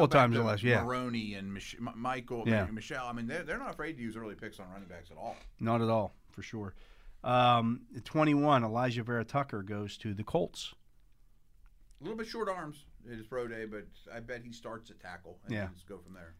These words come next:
Speaker 2: Twenty-two, Samuel Cosme goes to the Titans.
Speaker 1: He had a monster pro day. Did you
Speaker 2: Yeah.
Speaker 1: see how well he moved?
Speaker 2: At twenty-three, the Jets take Greg Newsome.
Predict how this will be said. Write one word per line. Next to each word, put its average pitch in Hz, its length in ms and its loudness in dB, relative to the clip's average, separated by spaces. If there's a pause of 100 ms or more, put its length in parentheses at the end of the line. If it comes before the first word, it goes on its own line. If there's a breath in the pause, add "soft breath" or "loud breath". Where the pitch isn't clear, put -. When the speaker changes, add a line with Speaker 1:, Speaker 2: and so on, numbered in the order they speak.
Speaker 2:
Twenty-two, 151 520 4
Samuel 131 380 2
Cosme 135 560 0
goes 107 280 0
to 113 60 -6
the 101 120 -6
Titans. 139 440 -6
Speaker 1:
He 104 60 -6
had 82 80 -12
a 71 140 -18
monster 85 380 -16
pro 69 100 -20
day. - 60 -20 (240)
Did - 20 -10
you 101 80 -4
Speaker 2:
Yeah. 87 60 -6
Speaker 1:
see 82 80 -8
how 101 80 -10
well 95 200 -12
he 104 100 -12
moved? 95 320 -14 (1080)
Speaker 2:
At 131 120 -4
twenty-three, 156 680 4
the 110 120 0
Jets 123 360 -2
take 117 240 -4
Greg 110 240 -2
Newsome. 139 480 0